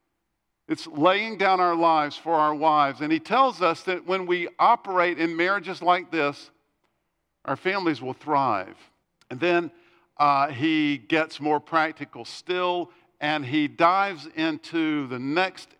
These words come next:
area of spirit-filled living, and drum roll, it's parenting and childing. He says, uh,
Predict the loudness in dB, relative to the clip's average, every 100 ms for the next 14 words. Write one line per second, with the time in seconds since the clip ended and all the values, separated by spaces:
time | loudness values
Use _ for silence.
0 | -6 -2 0 2 2 2 0 -2 -4 -10
1 | -2 -2 -2 -4 -4 -2 0 -2 0 -2
2 | -2 -2 0 0 2 2 2 0 -6 -10
3 | _ _ -4 -4 -4 -12 -20 _ _ _
4 | _ _ -4 -2 -2 -2 -4 -4 -4 -6
5 | -8 -2 0 0 -2 -6 -10 -12 -16 _
6 | _ _ _ _ -10 -8 0 2 2 0
7 | 2 4 2 2 0 -4